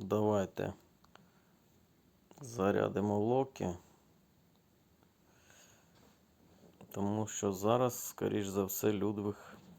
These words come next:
від'їде. Там і Лодій проб'є. Ну, у нас контра стоїть. Ага, Лодій добив, цей добив. Ну, ми тут виживаємо.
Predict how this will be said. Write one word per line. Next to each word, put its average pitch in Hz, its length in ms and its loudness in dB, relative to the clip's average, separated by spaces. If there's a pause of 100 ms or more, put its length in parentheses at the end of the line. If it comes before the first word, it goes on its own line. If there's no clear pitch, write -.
(140)
від'їде. 98 600 -2
Там 98 300 -6
і - 20 -4
Лодій 131 420 -2
проб'є. 107 580 -4 (480)
Ну, - 80 -8
у 127 60 -6
нас 131 200 -4
контра 147 440 0
стоїть. 95 640 -6 (380)
Ага, 98 380 -4
Лодій 104 460 -2 (2000)
добив, 123 920 -2
цей 92 340 -2
добив. 95 640 -4
Ну, 131 320 -2
ми 135 140 -2
тут 131 260 -6
виживаємо. 120 920 0